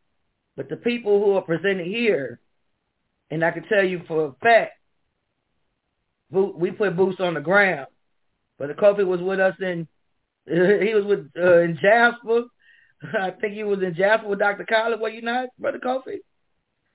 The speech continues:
He was with us in Hemp Hill for Alfred Wright. Countless demonstrations here in Houston, Texas.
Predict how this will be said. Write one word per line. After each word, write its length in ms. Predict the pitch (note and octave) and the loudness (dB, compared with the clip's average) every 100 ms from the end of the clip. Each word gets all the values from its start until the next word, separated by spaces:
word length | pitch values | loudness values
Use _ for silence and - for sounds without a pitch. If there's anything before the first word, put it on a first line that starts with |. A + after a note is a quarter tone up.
| _ _ - | _ _ -6
He 100 | G#3+ | -2
was 140 | F#3+ | 0
with 180 | G3 A3 | 2 4
us 120 | G3+ | 4
in 140 | F#3+ E3+ | 2 -2
Hemp 220 | A#3+ A#3+ | -2 -2
Hill 200 | A3 A3+ | 0 0
for 100 | G3+ | 0
Alfred 360 | F3+ G#3 F#3+ F3+ | 0 0 0 -2
Wright. 360 | G3 A3+ C4 - _ _ _ _ _ _ _ _ _ _ _ _ - | 0 0 -4 -14 _ _ _ _ _ _ _ _ _ _ _ _ -4
Countless 600 | A3 C#4 C4 F#3+ F3 D#3+ - D#3 | 2 2 0 -2 -2 -2 -12 -8
demonstrations 680 | F3+ F3 D#3+ F3 E3+ D#3+ D3+ | -6 -6 -4 -2 -2 -6 -10
here 160 | E3+ | -8
in 80 | D3+ | -6
Houston, 260 | E3+ C#3 C#3 | -8 -10 -8
Texas. 440 | G3 A3 G#3+ A#2+ | -2 -2 -2 -20